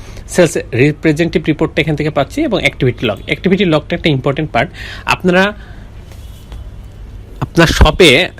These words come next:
যেরকম সিসি ক্যামেরা লাগান সেটা হচ্ছে শপ ম্যানেজ বা শপ হচ্ছে ওভার ইয়ে করার জন্য, আহ, রেকর্ড করার জন্য বা এটা দেখার জন্য। সেমভাবে এখানে হচ্ছে অ্যাক্টিভিটি লগটা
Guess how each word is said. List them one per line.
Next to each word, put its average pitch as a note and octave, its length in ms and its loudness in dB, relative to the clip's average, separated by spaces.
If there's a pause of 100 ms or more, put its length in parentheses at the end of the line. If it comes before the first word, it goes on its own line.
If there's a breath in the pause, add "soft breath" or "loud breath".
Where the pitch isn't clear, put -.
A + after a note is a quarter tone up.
যেরকম C#3+ 380 4
সিসি D#3 320 2
ক্যামেরা F3+ 320 6
লাগান D#3 280 4
সেটা D3 300 2
হচ্ছে F3+ 500 4 (180)
শপ D#3 300 4
ম্যানেজ C#3+ 340 6
বা D3 160 6
শপ C3+ 360 2
হচ্ছে C#3 400 4
ওভার B2 680 4
ইয়ে B2+ 220 6
করার A#2+ 240 2
জন্য, A#2 260 -4
আহ, A2 1500 -8
রেকর্ড C#3 320 4
করার C#3+ 260 6
জন্য D3 220 4
বা C#3+ 220 6
এটা B2 280 6
দেখার B2+ 340 4
জন্য। G#2+ 300 -2 (340 loud breath)
সেমভাবে F3+ 520 4
এখানে F#3 260 4
হচ্ছে F#3+ 300 0
অ্যাক্টিভিটি D#3+ 540 2
লগটা C3+ 460 4